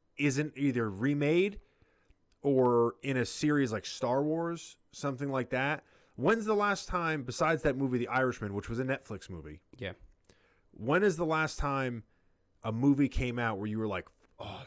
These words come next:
Speaker 1: dude, fucking gotta go see that"? It's, it's not like it used to be when we were younger.
Speaker 2: Yeah. No, no, no, you're right, because y-, y-, you wanna see something that you're familiar with.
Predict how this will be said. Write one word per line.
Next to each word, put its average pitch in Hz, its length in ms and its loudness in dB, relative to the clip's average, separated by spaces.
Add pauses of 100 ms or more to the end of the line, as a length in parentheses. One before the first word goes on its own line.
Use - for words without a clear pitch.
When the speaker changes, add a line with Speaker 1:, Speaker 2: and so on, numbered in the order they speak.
Speaker 1:
dude, 107 400 -10 (360)
fucking - 260 -20 (240)
gotta 90 160 -14
go 78 80 -16
see 127 220 -8
that"? 80 260 -12 (380)
It's, - 200 -12 (440)
it's - 200 -10
not 185 160 4
like 214 160 2
it 202 60 -4
used 190 260 0
to 131 80 -2
be 117 140 0
when 110 160 -2
we 120 100 0
were 113 100 0
younger. 120 420 0 (140)
Speaker 2:
Yeah. 113 360 -6 (100)
No, 156 220 -2
no, 156 160 -4
no, 156 100 0
you're 127 220 0
right, 135 280 0
because 113 380 -6 (360)
y-, 127 200 -12
y-, 107 180 -16
you 120 160 -8
wanna 156 220 -2
see 165 140 -8
something 143 280 -4
that 127 140 -2
you're 117 100 -6
familiar 117 480 -8
with. 69 320 -14